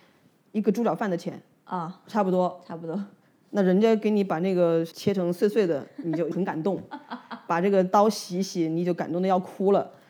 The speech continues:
Speaker 1: 想要多给人家一些小费来表示你这个第一世界的人对他们的这种罪恶感。那我现在付这十二块钱，你可以支持这四个 podcaster，peer podcaster，
Speaker 2: 嗯哼。
Speaker 1: 三个月，并且收到一些就是付费才能听的节目，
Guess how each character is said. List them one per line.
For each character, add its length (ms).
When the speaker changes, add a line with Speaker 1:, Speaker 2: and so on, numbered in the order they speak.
Speaker 1:
想 160
要 80
多 140
给 80
人 100
家 60
一 60
些 100
小 200
费 200
来 100
表 160
示 380
你 100
这 100
个 60
第 180
一 60
世 180
界 140
的 80
人 180
对 140
他 140
们 80
的 40
这 80
种 120
罪 120
恶 140
感。 220
那 140
我 100
现 120
在 220
付 140
这 80
十 160
二 80
块 140
钱， 320
你 100
可 100
以 300
支 160
持 420
这 280
四 240
个 240
podcaster，peer 1040
podcaster， 680
Speaker 2:
嗯 140
哼。 200
Speaker 1:
三 220
个 80
月， 320
并 100
且 260
收 240
到 160
一 80
些 480
就 120
是 100
付 220
费 120
才 140
能 100
听 140
的 80
节 180
目， 360